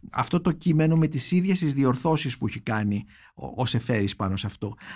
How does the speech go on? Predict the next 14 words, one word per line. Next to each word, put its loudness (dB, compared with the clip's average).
Αλλά 2
και 2
αυτή 0
η 2
φράση, 2
έστω 0
και 0
αν 4
το 4
επί-, 2
το 0
επίρρημα 4
που 0
δίνει 2